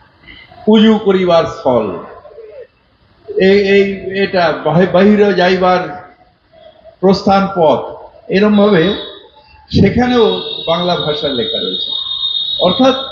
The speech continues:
আমাদের যেটা ভাষা, ফিফথ লার্জেস্ট ল্যাঙ্গুয়েজ, অর্থাৎ বেশিরভাগই ফিফথ লার্জেস্ট ল্যাঙ্গুয়েজ আমাদের এই বাংলা ভাষা in the world, in the world।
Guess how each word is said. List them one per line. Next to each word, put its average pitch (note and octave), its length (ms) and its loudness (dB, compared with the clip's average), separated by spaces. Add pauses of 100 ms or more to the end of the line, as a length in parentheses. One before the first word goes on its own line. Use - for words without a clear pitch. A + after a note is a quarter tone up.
(140)
আমাদের G#3+ 600 -2
যেটা F3+ 520 0 (420)
ভাষা, C3 600 -4 (580)
ফিফথ - 460 -2
লার্জেস্ট D3 680 -2 (1400)
ল্যাঙ্গুয়েজ, D#3 480 2
অর্থাৎ C#3 320 0 (360)
বেশিরভাগই F#3+ 560 0
ফিফথ G#3+ 420 -2 (300)
লার্জেস্ট D#3+ 540 -2
ল্যাঙ্গুয়েজ D#3+ 380 0
আমাদের D3 360 2
এই C#3 260 -2 (420)
বাংলা C3 280 0
ভাষা A2 340 -6 (1160)
in D#3+ 100 2
the F#3+ 160 4
world, F3 320 2 (560)
in E3 80 -8
the D#3+ 120 -2
world। D3 320 2